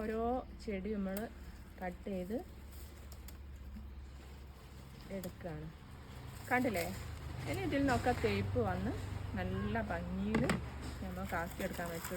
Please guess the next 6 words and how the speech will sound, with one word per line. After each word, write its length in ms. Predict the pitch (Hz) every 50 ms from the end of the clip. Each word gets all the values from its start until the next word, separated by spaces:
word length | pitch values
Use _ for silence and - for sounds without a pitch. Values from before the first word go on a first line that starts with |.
| 175
കേട്ടോ. 80 | - 190 175 175 196 -
ഇതിപ്പോൾ 420 | 208 196 214 226 220 - 240 233 240 247 - - -
അവിടെ 260 | 202 202 208 208 220 254 254 196
മാവിൻ്റെ 360 | 190 196 196 208 233 233 226 208
വീട്ടിലായതുകൊണ്ട് 600 | 190 196 - 196 190 190 185 185 190 196 202 247 330 - - - - - - - - - - - -
ചതയിലൊക്കെ 840 | - 196 190 190 202 208 214 208 202 - - - - - - 285